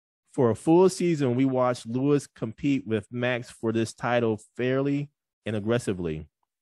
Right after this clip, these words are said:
Max is an incredible driver. He deserved all his wins this season,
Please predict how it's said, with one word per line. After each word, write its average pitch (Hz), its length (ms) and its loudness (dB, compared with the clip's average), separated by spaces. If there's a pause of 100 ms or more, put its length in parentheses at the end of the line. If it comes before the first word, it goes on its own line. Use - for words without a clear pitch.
(300)
Max 117 560 0
is 117 140 2
an 104 160 -2 (140)
incredible 123 600 4
driver. 98 580 2
He 101 120 -4
deserved 107 580 4
all 123 500 2
his 123 220 -2
wins 110 400 -6 (320)
this 120 240 4
season, 95 500 0